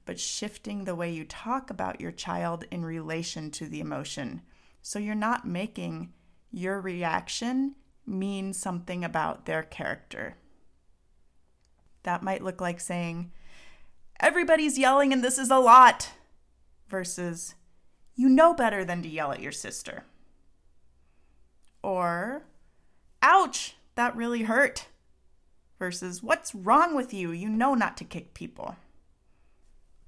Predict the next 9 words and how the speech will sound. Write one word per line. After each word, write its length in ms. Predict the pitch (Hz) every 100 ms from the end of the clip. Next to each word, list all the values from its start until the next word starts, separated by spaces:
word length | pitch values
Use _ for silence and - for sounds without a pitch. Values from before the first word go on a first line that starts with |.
| - - -
Or, 540 | 302 254 220 233 233 - _ _ _ _ _ _ _ _ _ _ _ _ -
"Oh 120 | 311
my 160 | 311
gosh, 520 | 294 247 - - - -
what 360 | 196 196 311 -
just 200 | 240 -
happened 360 | 190 175 165
in 100 | -
here?" 380 | 170 110 196 -